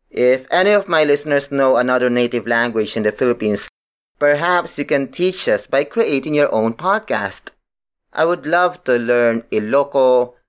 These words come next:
Kapampangan, Cebuano, and Maranao, among others, through your own voice. As for my podcast, I am deeply grateful for the growing number of downloads and streams.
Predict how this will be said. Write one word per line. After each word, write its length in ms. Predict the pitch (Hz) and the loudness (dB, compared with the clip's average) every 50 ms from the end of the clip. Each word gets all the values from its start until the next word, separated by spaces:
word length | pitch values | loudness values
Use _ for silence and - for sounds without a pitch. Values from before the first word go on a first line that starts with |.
| _ _ _ _ _ | _ _ _ _ _
Kapampangan, 1200 | 110 107 - 101 104 98 92 _ _ 160 151 143 143 143 139 135 135 131 127 127 127 123 120 | -6 -2 0 -2 -2 -2 -6 _ _ 0 0 2 2 0 0 0 0 0 0 0 0 -2 -6
Cebuano, 960 | - - - 127 107 101 95 107 127 135 135 135 135 135 135 131 131 131 131 - _ _ _ _ _ _ - | -8 -4 -2 -2 -2 -2 -4 -2 0 0 2 0 0 0 0 0 0 -2 -4 -8 _ _ _ _ _ _ -4
and 240 | 135 135 131 127 120 | -2 -2 -2 -2 -2
Maranao, 640 | 107 107 104 101 104 101 110 135 143 139 139 131 120 | 0 0 0 0 -2 -2 0 0 0 2 2 2 2
among 240 | 117 117 117 113 | 0 0 -4 -4
others, 480 | - 107 113 110 104 107 107 107 - - _ _ _ _ _ | -2 -2 -2 0 0 -2 -2 -2 -4 -10 _ _ _ _ _
through 380 | - - - - 127 127 127 117 | -14 -12 -4 -2 0 0 2 2
your 240 | 117 110 107 101 - | 2 2 0 0 0
own 240 | 107 107 107 107 104 | -2 0 0 -2 -2
voice. 540 | 90 95 95 92 87 85 80 - - - - _ _ _ _ _ _ _ _ _ _ _ _ _ _ _ _ _ | -2 -2 0 0 0 -2 -6 -8 -10 -10 -12 _ _ _ _ _ _ _ _ _ _ _ _ _ _ _ _ _
As 240 | 147 170 208 226 - | -2 -2 -2 -2 -2
for 160 | - 151 127 | -2 -2 -2
my 160 | 123 110 104 | 0 -2 -2
podcast, 720 | - 120 117 117 113 110 - 107 98 98 98 - - - _ _ _ _ _ _ _ _ - | -2 0 0 0 -2 -2 -2 -4 -2 -2 -4 -6 -10 -18 _ _ _ _ _ _ _ _ -4
I 80 | 117 | -2
am 320 | 120 117 117 120 113 - - | 0 0 0 -2 -6 -6 -4
deeply 480 | 147 170 170 175 - - 151 151 151 | -2 -2 -2 -4 -4 -4 0 0 0
grateful 600 | 127 104 104 120 123 127 123 - - 135 123 120 | 0 0 0 0 0 0 -2 -4 -4 -2 -2 -2
for 200 | 117 - 127 120 | -2 -2 -4 -2
the 80 | 110 113 | 0 -2
growing 400 | 101 113 135 139 143 151 147 147 | -2 0 2 2 2 2 0 0
number 260 | 139 131 127 120 120 | 0 0 0 0 0
of 140 | 120 120 - | 0 -2 -2
downloads 560 | 110 120 117 113 113 110 110 110 107 104 - | -4 -2 0 0 0 0 0 0 0 -2 -2
and 180 | - 107 104 101 | -4 -4 -4 -4
streams. 640 | - - - - 110 107 101 98 92 90 - - | -6 -8 -6 -4 -2 -2 0 -2 -2 -4 -6 -10